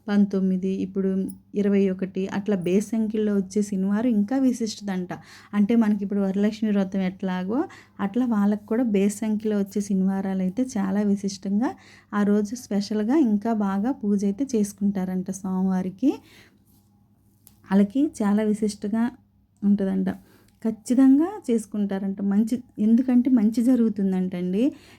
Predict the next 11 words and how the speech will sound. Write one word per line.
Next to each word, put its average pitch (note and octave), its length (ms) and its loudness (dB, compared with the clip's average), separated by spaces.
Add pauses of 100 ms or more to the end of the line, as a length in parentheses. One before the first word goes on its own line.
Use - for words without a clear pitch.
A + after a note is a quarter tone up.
(120)
ఈ G#3+ 160 0
నాలుగు G#3 380 4
శనివారాలు G#3+ 640 0
కనుక F#3+ 300 -2
ఆ G#3+ 120 -4
వెంకటేశ్వర G3+ 560 -2
స్వామి. G3+ 280 -4
అందుకే G#3 340 4
అక్కడ B3+ 240 -2
బ్రహ్మోత్సవాలు G#3 800 0
కూడా G3+ 260 0